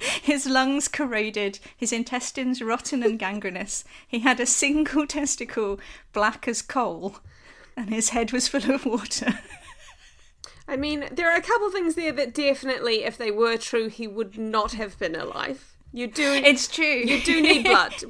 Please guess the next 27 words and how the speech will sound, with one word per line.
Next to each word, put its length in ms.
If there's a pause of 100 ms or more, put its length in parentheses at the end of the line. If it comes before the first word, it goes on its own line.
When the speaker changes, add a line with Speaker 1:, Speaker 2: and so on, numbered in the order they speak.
(120)
Speaker 2:
Blood, 260
blood 200
is 120
one 200
Speaker 1:
You 40
Speaker 2:
thing 200
that 100
you 160
absolutely 960
have 300
to 80
have 200
in 160
your 120
body. 320 (440)
Speaker 1:
I 120
hear 240
it's 140
top 380
five 720
in 160
the 100
things 400
that 140
you 100
need. 460 (480)
And 320